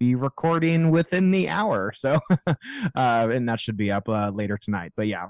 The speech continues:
gonna be reviewing the entire series there. So if that sounds interesting to you, we would, uh, love to have you.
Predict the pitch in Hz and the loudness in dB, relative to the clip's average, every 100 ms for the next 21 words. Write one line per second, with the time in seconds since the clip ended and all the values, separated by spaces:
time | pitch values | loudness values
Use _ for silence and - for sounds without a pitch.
0 | - 131 127 120 113 110 107 104 98 101 | -4 -2 0 0 2 0 0 0 -2 -2
1 | 104 98 - 101 98 95 104 92 - 101 | -2 -2 -2 -4 -4 -4 -6 -6 -8 -8
2 | - 117 - 123 113 135 139 - 104 101 | -6 -6 -4 -4 -4 -6 -8 -8 -6 -4
3 | 107 185 190 107 104 110 113 123 135 143 | -4 -4 -2 0 0 -2 -2 -4 -4 -2
4 | 165 247 - | -2 -4 -8